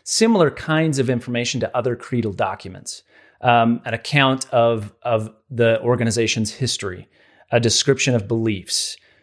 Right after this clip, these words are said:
instructions about things like baptism or administration of the Lord's Supper, uh, church duties and offices. Um, but it, it, it's,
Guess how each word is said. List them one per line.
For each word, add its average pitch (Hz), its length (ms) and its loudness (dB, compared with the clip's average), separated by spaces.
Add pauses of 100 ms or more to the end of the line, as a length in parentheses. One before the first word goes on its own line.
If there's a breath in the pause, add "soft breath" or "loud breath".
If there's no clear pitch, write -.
(180 soft breath)
instructions 117 680 2
about 110 260 0
things 110 220 -4
like 98 240 -2
baptism 95 680 -4
or 95 100 -8
administration 101 680 -6
of 90 80 -10
the 98 80 -6
Lord's 95 280 -4
Supper, 95 540 -4 (320 soft breath)
uh, 101 200 0
church - 460 0
duties 95 440 -4
and 95 100 -12
offices. - 800 -8 (580 loud breath)
Um, 143 540 2
but 165 320 2
it, 170 280 -14
it, 185 200 2
it's, 180 320 2